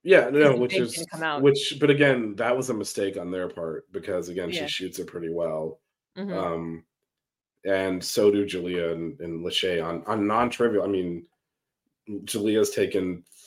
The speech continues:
Speaker 1: thirty-six threes, Lachey's taken forty. So these are not trivial attempts. They're shooting in
Speaker 2: No,
Speaker 1: the
Speaker 2: their
Speaker 1: mid thirties.
Speaker 2: shooting's gotten better. I mean,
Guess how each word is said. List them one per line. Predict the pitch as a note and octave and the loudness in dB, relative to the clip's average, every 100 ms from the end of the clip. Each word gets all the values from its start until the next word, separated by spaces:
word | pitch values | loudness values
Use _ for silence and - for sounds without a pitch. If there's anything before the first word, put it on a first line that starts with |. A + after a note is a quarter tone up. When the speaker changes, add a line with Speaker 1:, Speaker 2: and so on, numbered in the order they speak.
| _ | _
Speaker 1:
thirty-six | G#2 G2+ G2+ F#2+ F#2 F#2 F2+ F2+ E2+ - G#2 F#2+ - | 2 4 4 2 -2 -2 -4 -4 -6 -2 0 0 -4
threes, | - G2+ F#2+ F#2+ F#2 - _ G2+ | -4 0 2 0 -2 -6 _ -4
Lachey's | - G2+ F2+ | 0 2 0
taken | G2+ F2 D2 | -2 -4 -8
forty. | - F#2+ E2+ D#2 | -4 -2 -2 -4
So | - | -4
these | F#2+ G#2+ | -4 0
are | |
not | G#2 G2+ F#2+ | 2 2 0
trivial | - G2+ F#2+ F2 E2+ | -2 0 2 0 -2
attempts. | E2+ G2+ F2 F2 - - _ _ _ | -4 -4 -4 -6 -10 -14 _ _ _
They're | B2+ | -2
shooting | - G2+ F#3+ | 0 2 6
in | |
Speaker 2:
No, | D4+ | 8
Speaker 1:
the | D4+ | 8
Speaker 2:
their | F#4+ | 6
Speaker 1:
mid | |
thirties. | - - G4 D4 | 4 4 6 6
Speaker 2:
shooting's | A3 | 6
gotten | A3+ F#3+ F#3+ | 4 4 4
better. | G3+ F3+ | 6 6
I | G3 | 6
mean, | A#3+ A#3+ G#3 | 4 2 0